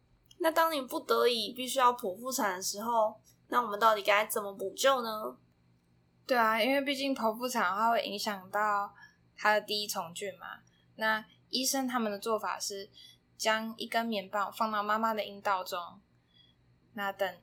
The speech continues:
Speaker 2: 婴儿出生之后，再把这根棉棒往
Speaker 1: 婴儿的脸上抹。
Speaker 2: 没错，就往他们脸上蹭一下，然后这样子呢，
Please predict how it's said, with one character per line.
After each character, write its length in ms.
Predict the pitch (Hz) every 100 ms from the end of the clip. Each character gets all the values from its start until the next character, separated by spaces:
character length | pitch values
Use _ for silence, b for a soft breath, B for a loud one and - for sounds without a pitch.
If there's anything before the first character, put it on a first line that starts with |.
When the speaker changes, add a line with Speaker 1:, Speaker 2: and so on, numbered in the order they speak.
| -
Speaker 2:
婴 200 | 262 285
儿 100 | 254
出 180 | 269
生 200 | 254 254
之 120 | 247 247
后， 100 | 233
再 160 | 262
把 160 | 247 -
这 100 | 208
根 140 | 233
棉 220 | 233 196 185
棒 320 | 208 180 -
往 360 | - 170 165 - _ _ _ _ _
Speaker 1:
婴 180 | 240 240
儿 40 |
的 120 | 220
脸 120 | 208 190
上 300 | 226 214 196
抹。 220 | - 233 _ _ _
Speaker 2:
没 180 | 196 196
错， 380 | 240 233 - - _ _ _
就 320 | - 196 180 - _ _
往 180 | - 196
他 140 | 185 233
们 140 | 247
脸 160 | 214 202
上 160 | 247 - _ _
蹭 380 | - - 226 - _ _ _
一 140 | -
下， 320 | 220 233 - -
然 160 | - 202
后 100 | 233
这 140 | 233
样 200 | 269 233
子 160 | 240 208
呢， 240 | 214 220